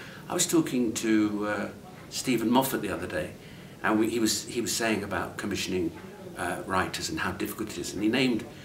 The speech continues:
several that, I won't tell you who, who are quite well known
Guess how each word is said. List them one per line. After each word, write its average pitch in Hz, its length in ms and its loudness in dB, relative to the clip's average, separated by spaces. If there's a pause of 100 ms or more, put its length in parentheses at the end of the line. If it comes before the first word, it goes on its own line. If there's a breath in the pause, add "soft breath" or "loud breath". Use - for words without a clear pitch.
(100 loud breath)
several 95 460 2
that, - 320 -6 (200)
I 95 80 -4
won't 110 160 2
tell 98 120 -4
you 90 100 -2
who, 87 280 0 (280 loud breath)
who 101 60 0
are 92 160 -4
quite 143 160 8
well 107 140 6
known 101 440 4